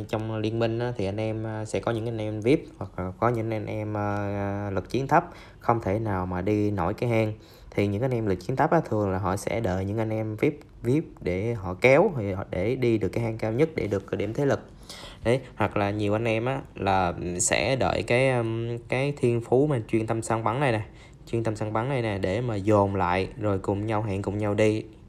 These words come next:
để giảm được hai mươi phần trăm thể lực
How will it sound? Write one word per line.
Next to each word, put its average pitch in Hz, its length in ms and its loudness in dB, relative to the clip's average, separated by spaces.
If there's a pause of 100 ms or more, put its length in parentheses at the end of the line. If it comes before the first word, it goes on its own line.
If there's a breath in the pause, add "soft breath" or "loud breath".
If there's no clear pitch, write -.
(240)
để 87 480 0
giảm 131 260 2
được 110 140 -2
hai 104 120 -2
mươi 107 240 0
phần 101 160 -6
trăm 104 320 0
thể 120 140 -2
lực 110 220 4